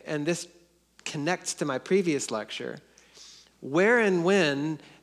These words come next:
our existence, our actual lives, matches up with and coheres with our essence in Christ, then there's nothing left to be said about us than that we're holy. Perfect.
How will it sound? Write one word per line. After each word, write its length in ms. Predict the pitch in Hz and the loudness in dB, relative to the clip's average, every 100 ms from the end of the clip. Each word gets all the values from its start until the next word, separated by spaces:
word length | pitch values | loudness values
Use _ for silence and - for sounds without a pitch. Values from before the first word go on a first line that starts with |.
| - | -2
our 220 | 156 170 | 4 4
existence, 1160 | 160 160 131 170 208 - 123 123 - - - - _ _ - | 2 -2 2 2 2 0 -6 -6 -8 -12 -12 -18 _ _ -4
our 100 | 139 | 2
actual 380 | 151 196 - 160 | 4 2 2 2
lives, 720 | 147 165 120 107 123 151 - - _ _ _ _ 127 | 4 4 2 -2 -6 -6 -8 -10 _ _ _ _ -8
matches 540 | 143 185 202 196 151 | 0 2 4 2 4
up 240 | 185 190 151 | 2 0 -2
with 240 | 143 - | -2 -2
and 220 | 160 143 | -6 -6
coheres 640 | - 160 - 208 190 156 156 | -2 -2 0 4 4 4 0
with 180 | 147 | 0
our 480 | 139 139 143 143 143 - - _ | 2 2 2 0 -2 -12 -20 _
essence 580 | 170 180 - 123 131 - - | 0 0 0 -4 -6 -10 -4
in 180 | 156 139 | -4 -4
Christ, 720 | - 165 107 131 - - - _ _ _ _ _ _ _ - | 0 0 0 -4 -10 -14 -20 _ _ _ _ _ _ _ 0
then 140 | 185 | 4
there's 220 | 190 175 | 4 4
nothing 600 | 170 190 220 233 190 165 175 | 4 2 4 2 4 6 8
left 340 | 214 208 - | 6 2 -2
to 80 | 196 | 0
be 160 | 185 | 0
said 260 | 175 190 208 | 2 2 2
about 340 | 160 139 127 | 2 2 2
us 280 | 120 127 127 | 0 -2 -4
than 340 | 127 160 185 151 | -2 0 2 2
that 240 | 151 - | 0 2
we're 160 | 151 147 | 0 2
holy. 400 | 170 170 - - _ _ _ _ _ _ - - _ _ - _ - | 0 0 -4 -14 _ _ _ _ _ _ -20 -20 _ _ -20 _ 0
Perfect. 540 | 208 190 110 - | 2 2 -4 -10